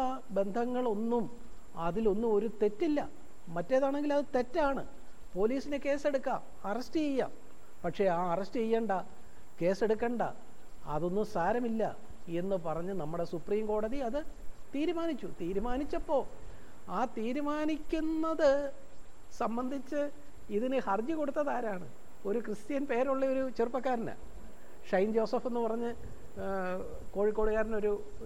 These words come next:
ചെറുപ്പക്കാരൻ, ഇറ്റലിയിൽ ഒരു ഹോട്ടൽ നടത്തുന്ന അദ്ദേഹം ആണ് ഇത് സംബന്ധിച്ചുള്ള ഹർജി കൊടുത്തത്. അതിനെ തുടർന്നാണ് ഇന്നലെ അങ്ങനെ വിധിച്ചത്. ഞാൻ നേരത്തെ പറഞ്ഞല്ലോ, അതിനു മുമ്പ്, ചില ആഴ്ചകൾക്ക് മുമ്പ്, ആ,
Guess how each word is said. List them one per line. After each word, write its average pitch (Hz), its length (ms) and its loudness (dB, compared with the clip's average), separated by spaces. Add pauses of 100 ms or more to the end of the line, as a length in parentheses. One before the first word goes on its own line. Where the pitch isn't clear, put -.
(140)
ചെറുപ്പക്കാരൻ, 208 560 2 (540)
ഇറ്റലിയിൽ 214 440 4
ഒരു 196 140 2
ഹോട്ടൽ 196 240 4 (100)
നടത്തുന്ന 208 340 0 (320)
അദ്ദേഹം 202 360 4 (480)
ആണ് 208 180 2
ഇത് 214 80 2 (100)
സംബന്ധിച്ചുള്ള 214 480 2 (100)
ഹർജി 233 260 2
കൊടുത്തത്. 202 340 2
അതിനെ 226 240 2
തുടർന്നാണ് 233 460 0
ഇന്നലെ 233 240 -2 (560)
അങ്ങനെ 302 240 0
വിധിച്ചത്. 233 320 -2 (720)
ഞാൻ 196 100 2 (120)
നേരത്തെ 262 320 2
പറഞ്ഞല്ലോ, 269 420 2
അതിനു 254 220 0
മുമ്പ്, 285 240 6 (680)
ചില 226 120 2 (100)
ആഴ്ചകൾക്ക് 294 500 2
മുമ്പ്, 285 260 4 (680)
ആ, - 20 2